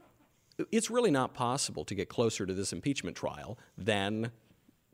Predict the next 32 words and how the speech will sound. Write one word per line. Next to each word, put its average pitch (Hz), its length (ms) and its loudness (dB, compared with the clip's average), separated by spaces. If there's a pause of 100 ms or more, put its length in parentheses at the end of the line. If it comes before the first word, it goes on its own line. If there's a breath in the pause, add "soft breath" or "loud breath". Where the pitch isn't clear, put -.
you. 214 380 4
I 92 60 0
mean, 113 180 2
than, 123 260 4
than 127 340 4
one 131 140 4
of 135 140 0
the 139 80 4
jurors 117 600 4
who 123 180 4
is 104 240 0
there, 104 440 2 (260 loud breath)
who 123 120 2
is 110 100 4
enduring 117 520 4
all 110 160 2
of 98 100 -2
these, 101 320 -2
these 104 300 -2
tedious 107 420 0
arguments 101 540 -2
all 90 140 0
the 90 100 -6
time, 87 320 -6 (200 loud breath)
and 117 80 2
who's 131 140 4
seeing 220 280 2
this 139 180 2 (200)
truly 208 380 2
historical 113 540 2
event 92 260 -2
happen. 104 340 -2